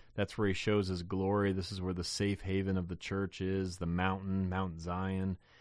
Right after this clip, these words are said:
Takes me up to a high mountain, and he shows me the city coming down. Again, this emphasis on the fact that it is present tense, coming down right here, right now, heaven on,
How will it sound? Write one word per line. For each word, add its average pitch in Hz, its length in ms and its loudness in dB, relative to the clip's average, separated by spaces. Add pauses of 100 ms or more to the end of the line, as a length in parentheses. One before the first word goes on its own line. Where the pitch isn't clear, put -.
(340)
Takes 117 240 0
me 123 40 2
up 113 100 0
to 104 140 0
a 95 40 0
high 110 320 0
mountain, 110 420 2
and 98 80 0
he 95 80 0
shows 117 480 2
me 110 100 0
the 98 120 -2
city 127 420 0
coming 160 480 6
down. 127 380 2
Again, 113 200 6
this 107 240 2
emphasis 123 520 2
on 104 80 4
the 98 60 0
fact 104 340 -2
that 101 120 2
it 101 60 4
is 87 160 -2
present 123 480 0
tense, 107 280 -2
coming 117 400 0
down 90 340 -2
right 98 200 -2
here, 98 240 -4
right 101 180 0
now, 87 200 -2
heaven 104 360 -2
on, 131 180 -2